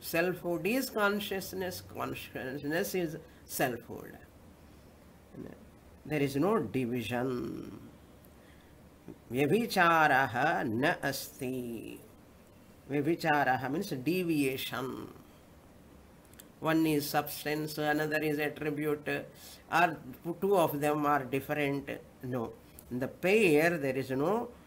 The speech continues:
difference. साक्षिणः भिदा न दृष्टः अथवा न दृष्टः। It is not our anubhava.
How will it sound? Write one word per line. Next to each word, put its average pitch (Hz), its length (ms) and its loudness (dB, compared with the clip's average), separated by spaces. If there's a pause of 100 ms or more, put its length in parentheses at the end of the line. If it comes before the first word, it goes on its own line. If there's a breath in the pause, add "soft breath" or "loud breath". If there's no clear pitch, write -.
(180)
difference. 113 760 -2 (680 loud breath)
साक्षिणः 151 960 2 (360)
भिदा 147 840 4 (1160)
न 160 500 4 (260)
दृष्टः 147 640 0 (2250 loud breath)
अथवा 180 920 6
न 226 160 4
दृष्टः। 190 680 -2 (520)
It 160 120 -4
is 170 120 0
not 175 340 2
our 180 200 4 (100)
anubhava. 151 560 2